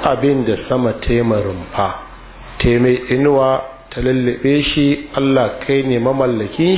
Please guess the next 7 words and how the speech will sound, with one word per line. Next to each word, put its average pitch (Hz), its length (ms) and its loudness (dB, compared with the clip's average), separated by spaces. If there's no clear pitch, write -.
shi 160 260 2
kuma 135 220 2
Ubangijin 104 600 0
shi. - 140 -6
"Wa 120 160 4
rabbal 170 480 2
ardina," 143 800 2